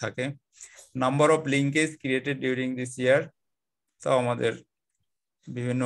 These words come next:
ইউনিভার্সিটির সাথে হয়তো বা কোনো একটা specific ব্যাপারে linkage থাকে।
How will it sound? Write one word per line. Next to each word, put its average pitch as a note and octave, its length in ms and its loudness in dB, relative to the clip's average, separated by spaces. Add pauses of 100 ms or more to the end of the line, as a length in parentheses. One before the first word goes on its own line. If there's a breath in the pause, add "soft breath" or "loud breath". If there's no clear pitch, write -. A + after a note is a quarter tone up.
(140)
ইউনিভার্সিটির A#2 600 -4
সাথে A#2+ 220 -4 (1160)
হয়তো A#2 260 -4
বা A2+ 140 -2
কোনো A2+ 200 -6
একটা - 140 -16 (140)
specific - 360 -6 (300)
ব্যাপারে A#2 300 -2 (120)
linkage A2 300 -6 (120)
থাকে। A#2+ 200 -8